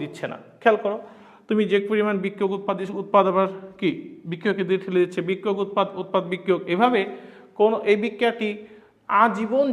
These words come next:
চলতে থাকে, এটা কখনো শেষ হয় না। তার মানে কি, এই বিক্রিয়াটা যদি আমি এখন মনে করো যে তোমরা যখন একটা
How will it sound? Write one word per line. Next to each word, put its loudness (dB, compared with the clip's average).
চলতে -2
থাকে, -14
এটা 0
কখনো -6
শেষ -2
হয় -8
না। -14
তার 4
মানে 2
কি, -4
এই 2
বিক্রিয়াটা 2
যদি -2
আমি 0
এখন -2
মনে -4
করো 0
যে -4
তোমরা -2
যখন -6
একটা -6